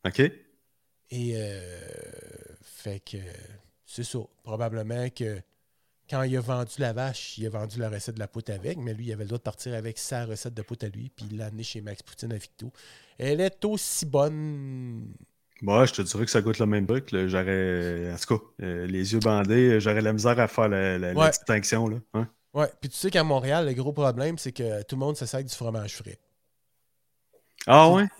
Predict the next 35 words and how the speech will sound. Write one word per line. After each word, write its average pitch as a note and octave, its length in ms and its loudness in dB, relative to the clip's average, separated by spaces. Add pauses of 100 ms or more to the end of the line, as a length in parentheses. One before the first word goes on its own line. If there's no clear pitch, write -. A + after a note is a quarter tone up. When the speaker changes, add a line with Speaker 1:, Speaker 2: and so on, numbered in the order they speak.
(120)
Speaker 2:
Ah D#3+ 240 6
Speaker 1:
Ok. A2 240 2
Speaker 2:
ouais, F2 200 -14
il - 60 -12
y A2+ 40 -4
a A#2 40 -6
pas - 300 0
beaucoup E3 260 -2
de - 60 -12
place D#3+ 300 0
où C3+ 40 -10
ce - 60 -12
que C#3+ 80 -2
le B2+ 60 -2
fromage C3 480 -4
te A#2+ 100 -4
fait B2+ 120 -6
un B2 60 -2
quick-quick B2 420 -8
dans A#2+ 140 -4
la A2+ 60 -6
bouche, A#2 280 -8
là. A2+ 120 -8
Speaker 1:
Euh, G2+ 120 -10 (360)
ben, A2+ 260 4 (320)
moi, A2 280 -6
l'autre G#2+ 300 2
jour, D3 320 8
j'écoutais, C3+ 1000 2
euh, F#2+ 400 -4
l'émission, A#2+ 840 2
euh, F#2+ 420 2
Coup - 180 -4
de - 60 -8
foudre. C#3 280 -2